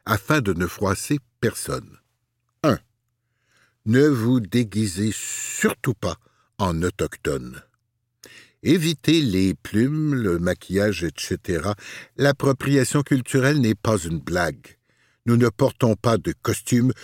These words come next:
nous portons des régalias, des habits traditionnels qui représentent nos communautés, mais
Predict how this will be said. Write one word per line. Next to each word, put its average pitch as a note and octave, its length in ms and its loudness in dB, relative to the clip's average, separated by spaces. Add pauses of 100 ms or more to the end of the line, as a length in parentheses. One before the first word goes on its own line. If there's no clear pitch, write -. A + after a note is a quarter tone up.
(200)
nous A2 160 2
portons A#2+ 480 0
des F2+ 280 2
régalias, G#2+ 600 2 (340)
des G#2 200 2
habits G#2+ 220 0
traditionnels A#2+ 760 2
qui - 160 -4
représentent G#2 680 0
nos G2 160 4
communautés, A#2+ 720 4 (380)
mais A#2 220 2